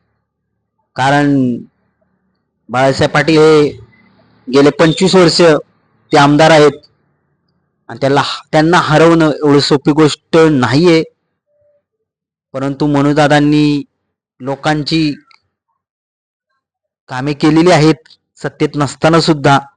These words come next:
लोकांचं प्रेम आहे त्यांच्यावरती, जनतेचं प्रेम दिलेलं आहे त्यांनी त्यांच्यावरती. पण बघूया नक्की कोण होईल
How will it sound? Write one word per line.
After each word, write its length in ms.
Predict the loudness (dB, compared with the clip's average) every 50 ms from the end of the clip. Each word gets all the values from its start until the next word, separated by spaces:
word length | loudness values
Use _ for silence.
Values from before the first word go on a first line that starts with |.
| _ _ _ _ _ _ _ _ _ _ _ _ _ _ _ _ _ -8
लोकांचं 680 | -6 -6 -4 -2 -2 -2 -2 -4 -6 -4 -2 0 0 0
प्रेम 360 | -2 -2 0 0 0 2 0
आहे 180 | 0 0 0
त्यांच्यावरती, 480 | 0 0 -2 -2 -2 -2 0 0 0 0
जनतेचं 380 | 0 -2 -2 0 -2 -2 -2 -2
प्रेम 280 | 0 0 0 0 0
दिलेलं 300 | 0 0 0 2 2 2 2
आहे 160 | 2 2 0
त्यांनी 320 | -2 -4 -6 -8 -10 -12 -14 _ _ _ _ _ _ _ _ -12
त्यांच्यावरती. 680 | -10 -8 -4 -2 -2 -2 -2 -4 -4 -6 -6 -6 -8 _ _ _ _ _ _ _ _ _ _ _ _ _ _ _ _ -6
पण 120 | -4 -2 0
बघूया 300 | 2 2 2 2 2 2
नक्की 360 | 0 -2 -2 -2 -2 -2 -2 -2
कोण 400 | -4 -2 0 2 2 2 2 2
होईल 380 | 2 4 4 4 2 0 -2